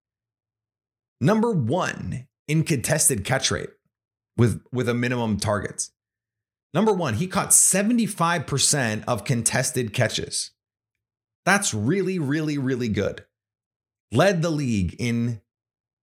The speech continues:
catch rate in contested situations, was the best adversity playmaker in the league last year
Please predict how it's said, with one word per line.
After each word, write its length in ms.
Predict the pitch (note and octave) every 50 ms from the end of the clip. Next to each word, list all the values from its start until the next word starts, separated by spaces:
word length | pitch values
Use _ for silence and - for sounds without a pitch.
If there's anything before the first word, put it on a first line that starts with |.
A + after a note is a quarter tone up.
| _ -
catch 300 | - C3+ C3+ - - A#2+
rate 400 | A#2 A#2 A2+ A2+ A2 - - -
in 180 | B2 A#2+ A2+
contested 600 | G2+ - A2+ G2+ F#2+ A2+ G#2+ G#2 - - G#2+ F#2
situations, 680 | - - G2+ - - F#2+ F2+ E2+ F2 - - G2 F2 -
was 260 | F#2+ A#2 C3 B2 G2+
the 120 | C#3 C3
best 480 | A2+ F#2 E2+ - C3+ D3 E3 - - - -
adversity 520 | C#3+ C3+ A2 G#2+ B2+ B2+ B2 - B2 B2 A2
playmaker 560 | G#2 - B2 A#2 A2+ A2+ G#2+ G#2+ A#2 G#2+ G#2 -
in 160 | A#2+ A#2+ B2+
the 100 | A2+ G#2+
league 280 | G#2+ A2 G#2+ G#2+ F#2+ G2
last 320 | G2 G2+ G2 F#2+ - -
year 280 | F#2+ F#2+ F2+ E2+ D#2+